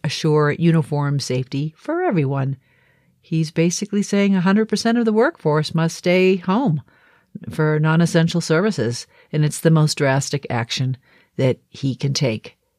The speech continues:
He's calling it Matilda's Law. His mother's name is Matilda, and he kinda wants to keep her alive. He's got New York, Connecticut, Delaware, New Jersey, and Pennsylvania in on it, and I think it's wonderful. He also talked about isolation and mental health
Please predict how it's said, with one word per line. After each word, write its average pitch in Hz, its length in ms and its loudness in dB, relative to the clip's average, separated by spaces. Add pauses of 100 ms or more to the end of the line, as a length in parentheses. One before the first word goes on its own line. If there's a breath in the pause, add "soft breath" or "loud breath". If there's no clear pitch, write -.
(1000)
He's 143 160 -8
calling 156 320 0
it 156 140 0
Matilda's 170 580 2
Law. 165 300 4
His 180 180 -2
mother's 139 280 -4
name 139 160 -4
is 143 120 -6
Matilda, 170 460 0
and 233 160 2
he 254 80 -2
kinda 294 320 -2
wants 320 220 -2
to - 80 -6
keep 330 240 -2
her 339 160 0
alive. 349 500 2 (800)
He's 156 240 -6
got 160 200 -4
New 160 120 0
York, 185 300 0
Connecticut, 214 460 0
Delaware, 220 600 2
New 208 160 2
Jersey, 226 320 0
and 226 100 0
Pennsylvania 233 680 0
in 233 180 0
on 254 160 2
it, 277 200 -2
and 190 300 2
I 175 140 0
think - 540 -2
it's - 240 -4
wonderful. 120 500 -4 (320 loud breath)
He 180 160 4
also 185 300 2
talked 175 280 0
about 165 300 2
isolation 170 840 0
and 147 200 2
mental 151 340 0
health 151 400 -2